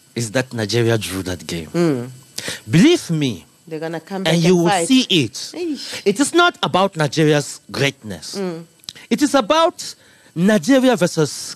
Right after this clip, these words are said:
Speaker 1: Cote d'Ivoire.
Speaker 2: Mm.
Speaker 1: Just like it's always about Nigeria versus Ghana,
Speaker 2: Mm.
Speaker 1: Nigeria versus Cameroon. Those games, when it comes to play,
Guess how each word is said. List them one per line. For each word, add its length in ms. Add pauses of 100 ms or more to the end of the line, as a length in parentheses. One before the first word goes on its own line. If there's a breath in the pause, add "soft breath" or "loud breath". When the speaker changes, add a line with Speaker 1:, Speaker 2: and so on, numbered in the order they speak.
Speaker 1:
Cote 180
d'Ivoire. 440 (100)
Speaker 2:
Mm. 280 (500 loud breath)
Speaker 1:
Just 320
like 300
it's 240
always 280
about 340 (200 loud breath)
Nigeria 460
versus 360
Ghana, 460
Speaker 2:
Mm. 360 (440 loud breath)
Speaker 1:
Nigeria 400
versus 340
Cameroon. 580 (420 loud breath)
Those 360 (140)
games, 560 (160)
when 240
it 120
comes 460
to 120
play, 400